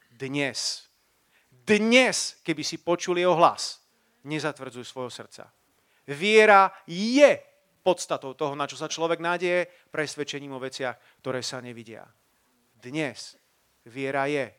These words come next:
Ži v tej realite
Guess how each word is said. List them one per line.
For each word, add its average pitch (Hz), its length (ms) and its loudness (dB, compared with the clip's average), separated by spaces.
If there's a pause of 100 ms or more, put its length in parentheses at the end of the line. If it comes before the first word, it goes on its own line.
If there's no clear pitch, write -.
(1200)
Ži 190 420 -4
v - 140 -20
tej 165 240 4
realite 156 480 -2